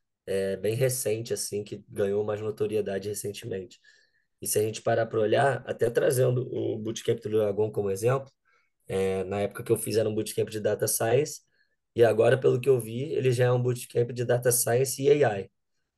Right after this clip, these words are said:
Ou seja, é, já entramos no assunto de A I, porque é um assunto que tá em alta, é um assunto que tem tudo a ver com Data Science, e, enfim, como eu disse, é, se você, você tem que tá em constante atualização, em constante aprendizado,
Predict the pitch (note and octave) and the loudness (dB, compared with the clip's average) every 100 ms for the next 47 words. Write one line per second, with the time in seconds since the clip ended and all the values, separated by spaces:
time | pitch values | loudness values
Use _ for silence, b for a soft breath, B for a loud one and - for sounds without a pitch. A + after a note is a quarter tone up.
0 | _ G#2+ G#2 - G2+ F2+ F2+ - _ _ | _ -2 0 0 -2 -2 -10 -14 _ _
1 | _ F#2+ F#2+ F#2+ F#2+ F#2+ F#2+ F#2 A2 A#2 | _ 2 2 4 2 2 0 0 2 2
2 | C3 B2 A2+ A#2+ C3+ - _ _ b _ | 2 2 0 2 -2 -6 _ _ b _
3 | A2 A2+ G#2+ A2 G#2+ A2 A#2 A2+ A2 G#2 | 0 2 2 -2 -4 2 6 6 6 4
4 | B2 C3 - - G#2 G2+ G2+ - G#2+ G#2 | 2 0 -6 -4 -2 -4 -8 -6 -4 -2
5 | G#2+ B2 - A#2+ - A#2 - A#2+ A#2+ C3 | 2 2 4 2 0 -8 -6 -6 -4 0
6 | D#3+ A#2 A#2+ A#2+ G#2 G2+ G#2+ - G#2+ B2 | 0 4 2 2 -2 -2 -2 -2 -2 -2
7 | B2+ _ b b b _ A2+ A#2 A#2 A#2 | -4 _ b b b _ -6 -2 0 0
8 | A#2+ A#2+ A#2+ A#2 A2+ A#2+ A#2+ G#2 - - | 0 -2 -4 -4 0 0 0 -4 -6 -8
9 | - - F#2 F#2 F2 - A2 - A#2 A2 | -12 -8 -6 -4 -6 -2 0 2 2 0
10 | - _ _ _ _ - B2+ C3+ C3 C#3+ | -4 _ _ _ _ -2 2 2 4 2
11 | C#3 D3 B2+ C3 B2+ C#3 C3+ B2+ B2+ A#2+ | 4 2 2 -2 -2 -2 2 2 2 0
12 | A#2 A2 - A#2 A#2+ A2 A#2 A2 - A2 | 0 -2 -2 -2 0 -2 -2 -4 -4 -4
13 | A2 A2+ G#2 G#2 A#2+ C3+ | -2 0 0 0 -2 -4